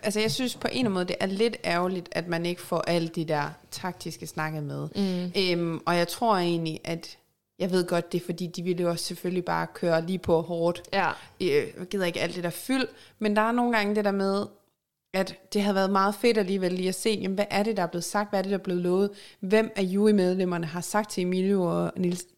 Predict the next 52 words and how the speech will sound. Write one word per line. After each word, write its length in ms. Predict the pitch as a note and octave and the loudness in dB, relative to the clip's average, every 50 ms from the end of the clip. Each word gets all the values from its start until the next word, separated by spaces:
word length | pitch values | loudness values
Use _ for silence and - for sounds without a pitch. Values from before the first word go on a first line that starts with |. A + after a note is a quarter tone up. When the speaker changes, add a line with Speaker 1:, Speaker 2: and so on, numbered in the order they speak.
| _ _ _ - E3+ | _ _ _ -10 -6
Speaker 1:
"Vi 100 | F3 G3 | -4 -4
stiller 320 | - - F#3 F3+ F#3 F#3 | 0 2 2 4 4 4
os, 80 | E3+ E3+ | 2 2
hvor 160 | F3 E3+ E3+ | 2 2 2
vi 100 | E3+ E3+ | 2 2
er. 200 | D#3 D#3 D#3+ E3+ - | 2 2 2 0 0
Selvfølgelig 360 | - G#3+ G#3+ G3+ F#3+ F#3+ G3+ F#3+ | -2 0 2 4 4 6 6 6
Speaker 2:
Mm. 60 | F#3+ | 4
Speaker 1:
gør 60 | E3+ | 4
vi 100 | E3 D#3+ | 2 2
det." 200 | D#3 E3+ F3 F3+ F3 - - - - _ _ - - _ _ - | 2 2 2 2 -2 -6 -20 -20 -20 _ _ -20 -20 _ _ -2
Men 140 | E3 E3 | -2 0
så 80 | D#3 F3 | 2 4
gør 100 | E3+ E3+ | 4 6
de 100 | E3+ E3+ | 6 6
det 100 | E3 D3+ | 6 6
bare 120 | D#3 D3+ | 6 6
overhovedet 340 | D#3 D#3+ D#3 F3 E3+ E3+ E3 | 6 6 6 6 6 6 6
ikke. 120 | D#3 D#3+ - | 4 2 0
Altså, 160 | - F#3+ G3 | -2 -2 -2
hvad 140 | F#3 G3+ A#3 | 2 2 4
Speaker 2:
Ja. 60 | - F#3 G#3 G#3+ | 4 6 6 4
Speaker 1:
er 40 | |
det, 160 | A3 A#3+ B3+ G#3+ | 4 4 2 2
der 60 | F#3+ | 2
er 40 | F3 | 0
blevet 240 | E3+ F#3 F3+ F3 | 2 0 0 2
lovet? 380 | F3+ F#3 F#3 F#3+ G3+ A3 A#3 A#3 | 4 4 6 6 8 8 6 6
Hvad 120 | A3 G#3+ | 6 4
er 40 | G3+ | 4
det, 160 | G3+ G#3 G#3 | 4 2 2
der 60 | G3 G3 | 2 0
er 60 | F3+ | 0
blevet 220 | E3+ F#3 F3+ F3 | 0 0 -2 -2
sagt? 440 | - - - G#3 G#3+ A#3 A3 - - - - - - - - - | 0 2 4 6 6 4 2 -2 -14 -20 -20 -20 -18 -20 -14 -8
Hvad 420 | - G3 F3+ - - - G3+ A3+ A3+ | -6 -6 -6 -6 -6 0 2 2 4
har 160 | G#3+ - A#3 | 4 4 4
Niels 380 | G#3+ G#3+ G#3 G#3 A3+ B3 - | 6 6 6 6 4 4 2
og 80 | B3 G#3 | 2 2
Emilio 380 | G3+ G3+ G3+ G#3+ A3+ A#3 A3 A3 - | 4 4 4 6 6 4 2 2 0
gjort 380 | - B3+ C#4 C4 A#3 F3 D#3+ - | 4 4 6 6 6 6 4 2
for 340 | - - - A3 G3+ G3 - | -2 2 4 6 6 6 4
at 80 | - - | -2 -6
prøve 360 | - - - - A#3 A3+ A#3 | -6 -2 2 4 6 6 6
at 60 | A#3 | 4
se, 120 | A3 - G#3 | 4 2 0
om 100 | F#3+ F3+ | 2 2
ikke 280 | F3+ F3+ F3+ F#3+ F3+ F3+ F3+ | 0 0 0 -2 -2 -2 -4
de 80 | F3+ E3+ | -6 -6
kan 160 | - F#3 F3 | -6 -6 -6
få 120 | - F#3 | -2 0
nogen 360 | F#3 F3+ F3+ F3+ F3+ F#3 F#3+ | 2 2 4 4 4 2 0